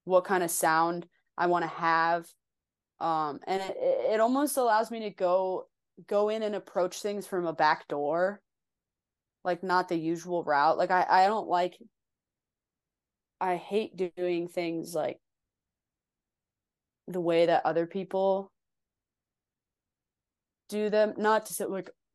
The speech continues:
I am my own person. I'm, uh, I'm a nonconformist. Not like that,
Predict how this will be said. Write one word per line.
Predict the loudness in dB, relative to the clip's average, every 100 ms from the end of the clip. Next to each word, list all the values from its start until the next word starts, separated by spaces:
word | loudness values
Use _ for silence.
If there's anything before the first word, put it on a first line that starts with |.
| _ _ _ _ _ _ -2
I | 0 2 0 -4 -8
am | -8
my | -4 -6
own | -6 -8
person. | -6 -8 -8 -12 -14
I'm, | -14 -12 -10 -10 -12 _ _ _ _ _ -10
uh, | -6 -6 -6 -10 -14 _ _ _ _ _ _ _ _ _
I'm | -2
a | 0
nonconformist. | 0 -2 -2 -8 -4 -2 -2 -8 -12 -8
Not | 2 4 4
like | 2
that, | 0 -4 -4